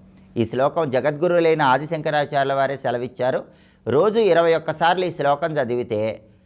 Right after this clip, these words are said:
రామాయణం మొత్తం చదివిన ఫలితం కలుగుతుంది. దానికి కారణం ఏంటంటే, ఈ శ్లోకంలో "శ్రీరాఘవం దశరథాత్మజం అప్రమేయం సీతాపతిం" అనగానే బాలకాండ మొత్తం చదివిన ఫలితం కలుగుతుంది.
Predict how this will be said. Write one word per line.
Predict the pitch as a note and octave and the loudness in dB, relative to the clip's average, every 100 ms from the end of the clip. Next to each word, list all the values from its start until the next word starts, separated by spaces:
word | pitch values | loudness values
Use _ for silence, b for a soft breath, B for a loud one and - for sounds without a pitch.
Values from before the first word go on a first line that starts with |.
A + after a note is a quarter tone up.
| b b - | b b -2
రామాయణం | B2+ C#3+ F3 F3+ E3+ D3+ | 2 2 2 2 2 0
మొత్తం | C#3+ D#3 F#3 E3 | -2 -2 -2 -2
చదివిన | B2 B2 A#2+ | -2 -4 -4
ఫలితం | A2+ G#2+ C#3+ D3 | -6 -4 -6 -4
కలుగుతుంది. | G2 F#2+ G2+ F2 - _ | -4 -6 -10 -14 -16 _
దానికి | F#2+ A2 A2 | -4 -4 -2
కారణం | A2 A2 C3+ C#3 | 0 0 0 -2
ఏంటంటే, | B2+ A#2+ A#2+ D#3+ - - b b b | -4 -4 -4 -4 -6 -14 b b b
ఈ | C3+ | -6
శ్లోకంలో | - B2 D3 F3+ F3 C#3+ B2+ B2+ b b b - | -2 -2 0 0 0 0 0 -4 b b b -4
"శ్రీరాఘవం | D3 D#3+ F#3 F3+ E3 D#3 D#3 D#3 F3+ A3+ - | 0 2 2 4 2 2 2 2 0 -2 -8
దశరథాత్మజం | F#2+ B2+ E3+ E3 C#3+ D3 C#3+ D3+ D3 D#3+ D3+ | -2 -2 0 0 2 2 0 -2 -4 -2 0
అప్రమేయం | A#2+ - E3+ E3+ C#3+ C3+ C3 D#3+ | -2 0 0 2 0 -2 -2 -4
సీతాపతిం" | F#3+ - C3+ C3+ C3+ B2+ A#2 G#2+ C3+ B2 A#2 | -8 -6 -4 0 2 2 0 -2 -2 -2 -2
అనగానే | B2+ B2 A#2 A2 A2+ - b b b | 0 2 0 -2 -8 -12 b b b
బాలకాండ | G2+ B2+ D#3 D#3 D3 C#3+ | 2 2 2 2 0 0
మొత్తం | C3+ C3+ - F#3 E3+ | -2 -4 -2 -2 0
చదివిన | C#3 C3 B2 | -2 -2 -4
ఫలితం | A#2 A2 A2 D3 | -4 -4 -4 -4
కలుగుతుంది. | A2 F#2+ F2+ E2+ E2 | -2 -4 -6 -10 -12